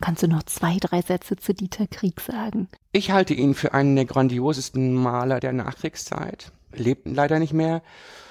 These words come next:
Speaker 2: Und er hat so eine Liebe zur Malerei, so eine zwingende, unwiderstehliche Art zu malen, in einer Radikalität, in einer Intellektualität,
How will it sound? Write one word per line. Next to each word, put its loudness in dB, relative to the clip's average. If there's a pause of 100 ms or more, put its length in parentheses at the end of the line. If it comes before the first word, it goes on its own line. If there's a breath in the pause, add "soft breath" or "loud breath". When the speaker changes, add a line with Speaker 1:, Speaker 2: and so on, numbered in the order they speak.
(300 loud breath)
Speaker 2:
Und 2
er -2
hat 4
so -2
eine 2
Liebe -4
zur 0
Malerei, -2 (840 soft breath)
so -6
eine 2 (680 soft breath)
zwingende, 2 (540)
unwiderstehliche 0
Art -2 (340)
zu 0
malen, 0
in -4
einer 0
Radikalität, -6
in -8
einer 2
Intellektualität, 0